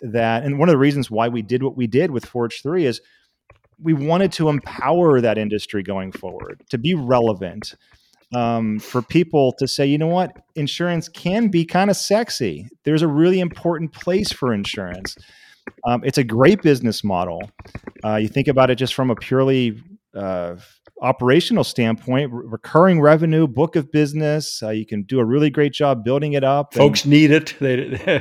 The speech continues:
Speaker 2: <laughs>
Speaker 1: folks need it. It's
Speaker 2: Right.
Speaker 1: really not going anywhere. The
Speaker 2: Mm-hmm.
Speaker 1: market might get hard and soft and
Speaker 2: Mm-hmm.
Speaker 1: whatever, but it's still kinda something people always need.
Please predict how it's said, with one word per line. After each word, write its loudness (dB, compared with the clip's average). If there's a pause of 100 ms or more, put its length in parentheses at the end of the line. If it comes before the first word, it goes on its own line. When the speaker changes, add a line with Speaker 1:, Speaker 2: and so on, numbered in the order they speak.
(160)
Speaker 2:
<laughs> -4
Speaker 1:
folks 4
need 6
it. 6
It's 0
Speaker 2:
Right. -4
Speaker 1:
really 4
not 0
going 0
anywhere. 2
The 2
Speaker 2:
Mm-hmm. 2
Speaker 1:
market 4
might 4
get 0
hard 0
and -2
soft 2
and -2
Speaker 2:
Mm-hmm. 0
Speaker 1:
whatever, 2
but -4
it's -4
still 0
kinda 4
something -4
people 0
always 2
need. -2